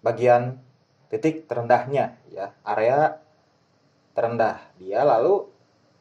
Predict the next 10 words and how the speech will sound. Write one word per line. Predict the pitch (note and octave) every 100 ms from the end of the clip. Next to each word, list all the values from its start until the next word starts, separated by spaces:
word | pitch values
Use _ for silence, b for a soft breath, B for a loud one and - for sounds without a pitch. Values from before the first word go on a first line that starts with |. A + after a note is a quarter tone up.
| _ _ _ _ _
tinggal | B2+ B2 C#3
kita | F3+
copy | F3+ F3 -
saja | G#3
ini. | E3+ C3 A#2+ - _ _ _ _ _ _ _ _ _ _ _ _ _ _ _ _ _ _ _ _ _ _ _ _ _ _ _ _ _ _ _ _ _ _ _ _ -
Nah, | A#2+ A2+ - - _ _ _ _ _ _ _ _ _ _ _ _ _ _ _ _ _ _ _ _ _ _ _ _ _ _ _ _ _ _ _ _ _ _ _ _ _ _ _ _ _
jika | A#2 A2 -
sudah | D#3+
seperti | C#3+ - B2 - G#2
ini | A2 B2 F#3+